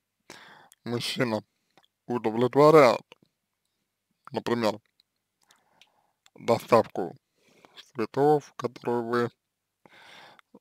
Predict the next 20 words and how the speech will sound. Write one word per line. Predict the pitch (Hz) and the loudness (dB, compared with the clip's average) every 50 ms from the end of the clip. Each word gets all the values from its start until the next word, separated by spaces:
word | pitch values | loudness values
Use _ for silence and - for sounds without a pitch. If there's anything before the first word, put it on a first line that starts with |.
| _ _ | _ _
а, | - 117 113 117 117 117 113 113 113 | 2 4 6 6 6 6 6 4 2
не | 98 92 95 101 101 117 131 135 131 | -2 -6 -10 -12 -10 -6 -4 -4 -4
можете | 127 127 127 123 117 117 117 - - 120 113 110 - - - _ _ _ | -2 -2 -2 -2 -4 -6 -10 -8 -6 -4 -4 -6 -8 -12 -20 _ _ _
не | - 113 117 120 123 120 120 120 117 107 - _ _ | -16 -14 -10 -6 -4 -2 0 0 0 -2 -2 _ _
принять, | - 117 127 127 127 123 117 110 - _ | -10 -8 -6 -4 0 0 0 0 -2 _
потому | - - - 110 113 110 117 | -10 -6 -4 -4 -4 -4 -8
что | - - - 117 | -12 -8 -4 -2
вам | 110 110 110 107 - - - - - - - - - _ _ | -2 -2 -4 -6 -12 -20 -20 -20 -20 -20 -20 -20 -20 _ _
хочется. | - - - - 123 123 107 - - 107 - - - - - _ _ _ _ _ _ _ _ _ _ _ _ _ _ _ _ _ - | -20 -8 0 4 4 4 4 2 -4 -10 -10 -14 -18 -20 -20 _ _ _ _ _ _ _ _ _ _ _ _ _ _ _ _ _ -6
Это | - 160 147 - | -4 -4 -2 0
совсем | - 151 147 - - 147 139 | 0 0 0 2 0 -4 -4
другой | 123 135 127 135 135 131 | -6 -6 -2 0 2 4
вопрос. | 127 135 139 - 139 127 110 - - - _ _ _ _ _ _ _ _ _ _ _ _ _ _ _ _ _ _ _ _ _ _ - - - _ _ _ _ _ _ _ _ _ _ _ - _ _ _ _ | 4 4 4 2 2 0 0 -2 -6 -18 _ _ _ _ _ _ _ _ _ _ _ _ _ _ _ _ _ _ _ _ _ _ -20 -20 -20 _ _ _ _ _ _ _ _ _ _ _ -20 _ _ _ _
Кстати, | - - - 143 139 - 123 | -18 4 8 8 8 8 6
о | 131 107 - - 101 123 123 123 123 123 123 123 123 | 4 2 4 8 10 12 12 12 12 12 12 10 10
доставке | 117 131 127 - - 139 131 117 - - 120 113 | 8 4 2 6 8 8 8 8 8 4 0 0
цветов, | - - 135 143 160 165 127 104 - - - - | 2 2 0 2 4 2 2 0 -2 -6 -8 -6
вот, | 104 104 104 - - - | -4 -4 -6 -6 -10 -8
которую | - - 107 - - - 110 104 104 | -4 -4 -4 -2 -4 -4 -4 -4 -2
вы, | 110 113 113 113 120 | -2 -2 -2 -2 -4